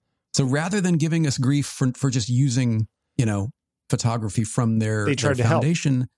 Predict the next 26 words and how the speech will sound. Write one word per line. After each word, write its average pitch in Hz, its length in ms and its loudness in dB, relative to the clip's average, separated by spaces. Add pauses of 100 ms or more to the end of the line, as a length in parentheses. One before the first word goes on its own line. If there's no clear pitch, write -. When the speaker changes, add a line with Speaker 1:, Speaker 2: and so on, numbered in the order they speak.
(120)
Speaker 1:
they 180 80 0
tried 202 200 -2
to 190 60 2
help 190 340 -2
because 135 280 0
they, 147 160 0
they, 131 320 -2 (200)
they 127 120 2
read 156 340 0
the, 143 140 2 (100)
they 147 60 0
actually 156 260 0
read 135 340 0
the 151 80 0
piece, - 400 -2
and 127 80 2
it 135 80 -4
was 135 140 -2
this 143 120 -2
glowing 165 460 0
piece 185 240 -2
on 117 140 2
what 117 100 0
an 120 80 0
amazing 120 540 0
person 117 500 -2